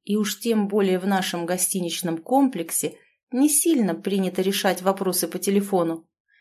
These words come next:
Зачем, если можно просто сделать пару шагов и вломиться в нужный дом? Помню, первые лет пять меня это даже умиляло. За распахнутыми тяжёлыми гардинами панорамные окна практически в пол.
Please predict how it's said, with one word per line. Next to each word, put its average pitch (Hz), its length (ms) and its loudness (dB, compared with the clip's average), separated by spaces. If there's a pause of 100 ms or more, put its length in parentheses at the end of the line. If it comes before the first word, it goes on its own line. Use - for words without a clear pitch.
(120)
Зачем, 226 640 0 (120)
если 196 360 0
можно 214 320 2
просто 208 380 0
сделать 190 440 0
пару 190 220 2
шагов 233 500 0 (220)
и 208 120 0
вломиться 208 540 4
в 170 60 -2
нужный 202 360 4
дом? 170 380 -4 (560)
Помню, 220 480 4
первые 196 460 4
лет 190 320 2
пять 240 400 -2 (160)
меня 202 340 2
это 208 160 -2
даже 208 280 2
умиляло. 214 760 4 (500)
За 190 160 -2
распахнутыми 196 800 2
тяжёлыми 190 500 0
гардинами 214 760 0 (260)
панорамные 285 640 6 (100)
окна 196 400 0
практически 196 760 -4
в 196 140 -6
пол. 190 400 0